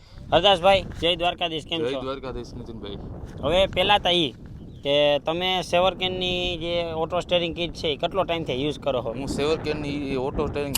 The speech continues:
Speaker 2: કીટ ત્રણ વર્ષથી ઉપયોગ કરું છું.
Speaker 1: બરોબર.
Speaker 2: અને ફોર વ્હીલ ડ્રાઈવ ટ્રેક્ટર છે મારી પાસે. પહેલા અર્જુન નોવો
Speaker 1: હમ.
Speaker 2: છસો પાંચ, એ વેચીને મેં જોન ડીયર ત્રેપન દસ લીધું છે.
Speaker 1: બરોબર.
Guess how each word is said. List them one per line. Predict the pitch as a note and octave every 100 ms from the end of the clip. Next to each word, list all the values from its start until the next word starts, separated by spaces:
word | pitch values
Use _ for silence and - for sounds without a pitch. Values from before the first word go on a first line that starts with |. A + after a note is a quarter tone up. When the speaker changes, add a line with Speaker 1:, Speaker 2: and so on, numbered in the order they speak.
| -
Speaker 2:
કીટ | C#3 C#3+
ત્રણ | - C3+ E3
વર્ષથી | D#3+ C3+ C#3+
ઉપયોગ | C3 A#2 A2+
કરું | A2 G#2
છું. | A2 B2 - - -
Speaker 1:
બરોબર. | - - - C#3+ - - - - - B2
Speaker 2:
અને | A#2+ A#2 A#2 A#2+ A#2 A#2 - - -
ફોર | D3
વ્હીલ | D#3 C#3+
ડ્રાઈવ | C#3+
ટ્રેક્ટર | C#3+ D3+ - C#3
છે | B2+
મારી | A2+ A2+
પાસે. | G#2+ G#2+ C3
પહેલા | A#2+ A#2+
અર્જુન | A#2+ C#3+ C3
નોવો | B2 C#3 A#2
Speaker 1:
હમ. | A2+ - - - A2+ B2 - - -
Speaker 2:
છસો | C3+ C#3 B2
પાંચ, | A#2+ C3 A2 - - - -
એ | B2+
વેચીને | C#3+ - C3
મેં | A#2
જોન | A2+ C3+
ડીયર | D3 B2
ત્રેપન | A#2 - A#2
દસ | A2+ B2 -
લીધું | G2+ - -
છે. | G2+
Speaker 1:
બરોબર. | - B2 D3 - - -